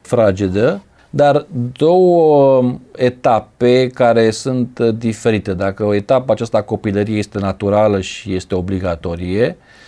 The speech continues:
această etapă a infantilizării, de fapt, ar putea sugera o rămânere pe loc, o rămânere în urmă, lipsa progresului și menținerea unei stări care, de fapt,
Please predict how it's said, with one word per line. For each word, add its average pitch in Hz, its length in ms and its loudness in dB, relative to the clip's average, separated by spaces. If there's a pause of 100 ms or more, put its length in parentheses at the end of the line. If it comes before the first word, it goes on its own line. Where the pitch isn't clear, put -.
(380)
această 127 340 -2
etapă 127 380 0
a 117 80 4
infantilizării, 107 840 -2
de 104 120 -2
fapt, 113 680 -2 (440)
ar 113 360 0
putea 117 480 -2
sugera 101 800 0
o 104 540 2 (200)
rămânere 107 680 0
pe 87 140 -6
loc, 85 400 -8 (560)
o 90 500 -6
rămânere 101 360 0
în 101 80 0
urmă, 85 320 -4 (500)
lipsa 117 380 -2
progresului 98 720 -4 (420)
și 98 1200 -4
menținerea 107 680 0
unei 98 240 -2
stări 120 420 0
care, 107 340 0
de 95 100 -4
fapt, - 420 -2